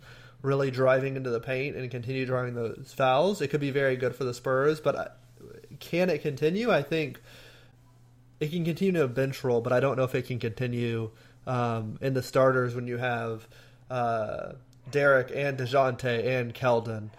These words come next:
all out there trying to, like, get their own. Um, so, so that does make it a little bit harder. But I, I think, uh, in terms of a bench scorer, I think we're seeing what he can do to kinda keep the Spurs afloat because, um, you know, I was looking at the plus minuses earlier, and,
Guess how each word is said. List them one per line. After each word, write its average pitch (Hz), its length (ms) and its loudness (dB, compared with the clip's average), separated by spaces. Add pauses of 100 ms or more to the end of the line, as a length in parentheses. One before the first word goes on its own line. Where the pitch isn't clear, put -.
(220)
all 131 340 6
out 120 220 2
there 120 160 0
trying 123 300 -4
to, 120 100 -2
like, 117 300 0
get 123 180 -6
their 117 160 2
own. 113 380 -4 (320)
Um, 120 340 -2
so, 147 260 6
so 180 100 4
that 196 100 12
does 202 180 10
make 190 220 4
it 160 60 6
a 147 40 6
little 135 200 6
bit 123 180 2
harder. 135 380 2
But 139 180 0
I, 139 240 6
I 147 40 2
think, 190 380 0
uh, 135 100 0
in 147 120 0
terms 156 240 -2
of 135 80 0
a 123 60 -2
bench 180 300 0
scorer, 139 440 2
I 135 100 6
think 156 240 -4
we're 139 120 2
seeing 143 380 0
what 131 160 -2
he 127 140 -6
can 151 460 -2
do 120 240 -4
to 120 80 -6
kinda 123 240 -4
keep 131 220 -10
the 117 80 -6
Spurs 120 400 -4
afloat 127 440 -2
because, 123 420 -4 (500)
um, 123 520 -4 (840)
you 147 100 2
know, 151 60 10
I 151 60 10
was 143 100 4
looking 170 160 0
at 147 80 0
the 131 60 -4
plus 147 220 2
minuses 135 460 -4
earlier, 123 380 -2
and, 120 400 -4